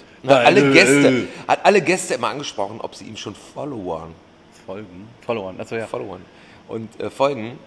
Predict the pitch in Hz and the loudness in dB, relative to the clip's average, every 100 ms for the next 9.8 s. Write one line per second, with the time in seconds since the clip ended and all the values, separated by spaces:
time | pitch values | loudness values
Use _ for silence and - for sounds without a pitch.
0 | - - - 143 156 180 202 151 143 175 | -20 -20 -10 -8 -8 -8 -4 -4 -6 -10
1 | - 135 135 180 190 147 110 - 113 131 | -8 -8 -8 -10 -10 -10 -12 -14 -16 -16
2 | - 131 120 143 117 123 165 120 117 123 | -6 -2 0 -2 -4 -4 -2 2 2 2
3 | 113 127 120 - 92 85 90 90 - 90 | 0 -2 -2 -6 -12 -12 -10 -12 -14 -10
4 | - - - - 208 - 180 - - 143 | -10 0 2 6 4 6 2 0 -4 -2
5 | 127 127 123 120 220 247 185 165 220 202 | 6 8 6 4 0 0 -2 -2 -4 -2
6 | 185 180 - 170 165 214 214 160 147 - | -2 -4 -4 -4 0 4 4 2 -4 -6
7 | - - - - - 113 147 131 180 170 | -14 -20 -20 -20 -20 -16 -12 -12 -10 -10
8 | 143 165 196 - - 110 113 117 127 127 | -8 -6 -8 -8 -14 -12 -12 -12 -8 -8
9 | - 123 117 - 180 147 180 | -10 -14 -12 -8 -8 -6 -2